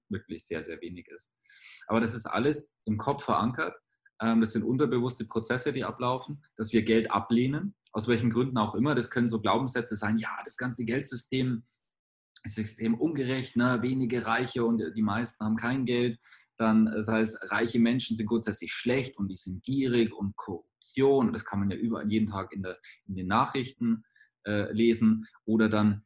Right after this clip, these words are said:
ja, wenn ich viel Geld haben will, dann, dann muss ich meine Gesundheit dafür opfern beispielsweise. Also es geht nicht, dass man einfach reich werden könnte oder dass man, dass man genug Geld hat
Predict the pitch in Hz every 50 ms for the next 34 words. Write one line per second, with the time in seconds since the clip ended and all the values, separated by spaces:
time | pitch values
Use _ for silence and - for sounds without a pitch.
0 | _ _ 107 110 117 123 117 120 117 120 113 - 117 110 110 117 120 120 127 120
1 | 120 120 120 117 113 117 117 113 107 110 110 113 113 107 107 - 104 101 104 101
2 | 104 110 110 - 143 175 165 131 135 131 123 - 117 117 117 - 127 101 - 110
3 | 113 - - 117 110 110 104 104 107 104 - 107 104 - - 92 104 104 - -
4 | 90 - 98 92 87 - - - 131 135 151 147 - 123 117 117 - 92 - -
5 | 98 - - - 127 151 143 - 139 120 - 107 98 107 117 120 117 - - 120
6 | 113 110 113 110 110 - 113 110 110 95 104 104 98 101 101 - - 104 95 95
7 | - _ _ _ _ _ _ _ - 92 101 110 107 104 110 110 107 107 110 110
8 | 113 117 113 110 113 107 104 101